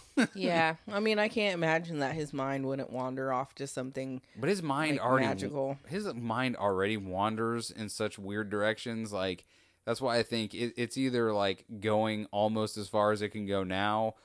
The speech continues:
Speaker 1: or he would just, like, "I opened up the tank to ask him if he was done, and he had disappeared."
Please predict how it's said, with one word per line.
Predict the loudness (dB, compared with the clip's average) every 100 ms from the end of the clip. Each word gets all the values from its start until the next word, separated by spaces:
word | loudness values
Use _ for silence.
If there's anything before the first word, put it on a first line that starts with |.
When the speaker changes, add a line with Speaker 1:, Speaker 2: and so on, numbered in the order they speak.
| _ _
Speaker 1:
or | 4 6 8 6
he | 4 0
would | -2 -2
just, | -4 -2
like, | -2 0 -4 _ _ _ -20 -4
"I | -4 0
opened | 0 0 0
up | 0 -2
the | -8
tank | -4 -2 -2 -4
to | -4 0
ask | 0 -2
him | -6
if | -4
he | -2
was | -2 0
done, | 0 0
and | 0 -2
he | -4
had | -2
disappeared." | -2 -2 -4 -4 -2 -2 -2